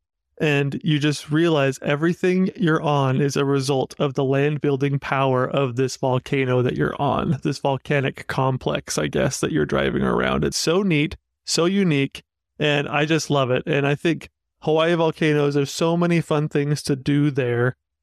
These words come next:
I think one of my favorite things that is safe, that actually puts you, like, in a crater of a volcano, I love hiking the Kilauea Iki Trail,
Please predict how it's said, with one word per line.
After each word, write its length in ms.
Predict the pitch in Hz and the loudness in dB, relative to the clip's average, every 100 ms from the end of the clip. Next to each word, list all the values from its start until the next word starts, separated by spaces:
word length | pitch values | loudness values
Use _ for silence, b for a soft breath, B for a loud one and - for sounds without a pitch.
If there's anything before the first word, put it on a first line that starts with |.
| _ | _
I 120 | - 156 | -4 -2
think 560 | 170 151 - - - - - | -2 -2 -8 -16 -16 -18 -2
one 300 | 143 147 196 | 0 2 2
of 40 | |
my 140 | 180 151 | 0 0
favorite 540 | - 147 139 143 160 | 0 0 0 0 -2
things 480 | - 165 160 185 175 | 0 0 2 2 2
that 320 | 151 139 - - _ _ | -2 -4 -8 -20 _ _
is 240 | 202 151 127 | 0 0 0
safe, 720 | - - 135 147 - - - | 0 0 0 -2 -4 -10 -8
that 300 | 170 143 143 - | -2 0 0 -2
actually 420 | 147 135 - 151 | -2 -2 0 -2
puts 340 | 135 160 147 - | 0 -4 -4 0
you, 140 | 151 | 2
like, 180 | 135 - | 0 -2
in 240 | 160 151 | -2 0
a 80 | 143 | -2
crater 520 | - - 139 135 160 156 | -4 -2 0 2 2 2
of 200 | 147 135 | 0 0
a 80 | |
volcano, 640 | 135 139 143 143 139 147 156 _ - | 0 0 0 -2 0 0 -2 _ -6
I 60 | 147 | -2
love 200 | 165 147 _ 147 | 0 -2 _ -4
hiking 520 | 147 147 - 165 147 | -2 -2 -2 0 0
the 80 | 135 | -2
Kilauea 720 | - 165 156 147 143 139 139 | -2 -2 2 2 2 2 0
Iki 380 | - 143 - 139 | -2 -4 0 -2
Trail, 520 | - - - - - | -2 -4 -2 -4 -6